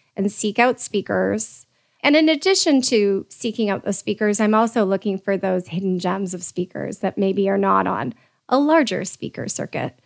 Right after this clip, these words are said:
But it's going to see these speakers and meeting them in person. And I'll tell you a story in the case of one of our keynote speakers for this year's conference,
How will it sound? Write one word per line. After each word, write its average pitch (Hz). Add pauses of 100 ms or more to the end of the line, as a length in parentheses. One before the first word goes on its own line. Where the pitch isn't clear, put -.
(280)
But - (140)
it's - (160)
going 294
to 233
see 220
these 208
speakers 196
and 196
meeting 220
them 202
in 190
person. 196 (340)
And 208
I'll 214
tell 277
you 240
a 202
story 190 (320)
in 202
the 196
case 190
of 190 (100)
one 202
of 196
our 185
keynote -
speakers -
for 226
this 349
year's 202
conference, 185